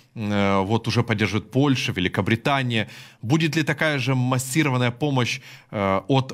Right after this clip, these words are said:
Франции, како-, которую мы сейчас наблюдаем от С Ш А, от Британии, от Польши, от Чехии?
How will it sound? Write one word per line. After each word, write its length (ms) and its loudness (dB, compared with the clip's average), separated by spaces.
Франции, 720 0
како-, 380 -2
которую 300 0
мы 100 4
сейчас 240 -2
наблюдаем 480 0
от 160 -2
С 100 -2
Ш 160 0
А, 200 0
от 160 -4
Британии, 400 0
от 140 -8
Польши, 300 -2
от 100 -6
Чехии? 480 -4